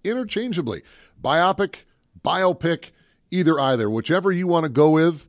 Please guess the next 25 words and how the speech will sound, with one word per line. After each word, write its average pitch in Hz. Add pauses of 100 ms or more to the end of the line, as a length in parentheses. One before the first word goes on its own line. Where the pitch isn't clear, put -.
you 117
go 123
with. 95
And 92
unless 110
I'm, 117 (160)
you 110
know, 101
presented 113
with 104
empirical 107
evidence 104
that 92
it 95
is 80
one 113
over 117
the 101
other 107
and 104
not 120
by 127
an 107
opinion, 107 (440)
then 117